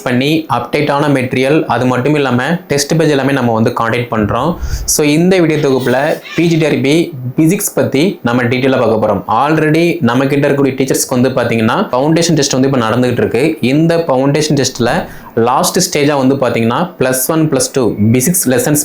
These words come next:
மட்டும் பாத்தீங்க அப்படின்னா டெஸ்ட் வந்து நடக்க போகுது. இதுக்கப்புறமா வந்து பிரைம் டெஸ்ட் வந்து நடக்கும். இந்த பிரைம் டெஸ்ட்டை பொறுத்த மட்டும் நியூ சிலபஸை பேஸ்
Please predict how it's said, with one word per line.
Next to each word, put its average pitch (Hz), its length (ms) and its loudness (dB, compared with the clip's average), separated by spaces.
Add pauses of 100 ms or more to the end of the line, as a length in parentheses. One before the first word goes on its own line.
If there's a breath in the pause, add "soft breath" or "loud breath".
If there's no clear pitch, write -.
மட்டும் 127 220 2
பாத்தீங்க 117 260 0
அப்படின்னா 120 280 0
டெஸ்ட் 113 200 0
வந்து 117 160 0
நடக்க 117 180 0 (120)
போகுது. 107 220 2 (540 loud breath)
இதுக்கப்புறமா 180 600 0
வந்து 156 240 2
பிரைம் 143 260 2
டெஸ்ட் 131 220 0
வந்து 127 140 2 (100)
நடக்கும். 120 340 0 (200)
இந்த 170 160 4 (140)
பிரைம் 160 240 2
டெஸ்ட்டை - 260 0
பொறுத்த 127 260 0
மட்டும் 110 180 -2 (680 loud breath)
நியூ 180 140 2 (100)
சிலபஸை 156 440 2
பேஸ் 143 180 0